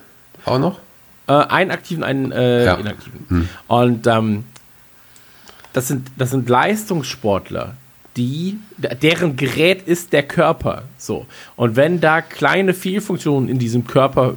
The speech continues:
Speaker 2: sind, dann sind sie bei dem bestversorgt-, oder sind die bestmöglich versorgtesten Leute <laughs> auf diesem Planeten wahrscheinlich,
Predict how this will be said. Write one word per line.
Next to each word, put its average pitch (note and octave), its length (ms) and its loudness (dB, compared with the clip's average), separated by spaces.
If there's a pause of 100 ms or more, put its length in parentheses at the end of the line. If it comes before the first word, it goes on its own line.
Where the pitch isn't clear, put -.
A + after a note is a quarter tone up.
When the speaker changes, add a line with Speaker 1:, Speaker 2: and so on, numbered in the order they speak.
(140)
Speaker 2:
sind, B2+ 500 0 (160)
dann A2 300 -2 (240)
sind C3 320 -2
sie D3 100 -2
bei B2+ 180 2
dem A2 200 0
bestversorgt-, C#3+ 1400 0
oder A#2+ 180 2
sind A#2+ 340 -2
die C#3 80 -2
bestmöglich D#3 680 -2
versorgtesten C3+ 560 0
Leute B2+ 480 4
<laughs> - 40 0
auf C#3 200 2
diesem B2+ 180 -6
Planeten A#2+ 460 0
wahrscheinlich, - 480 -8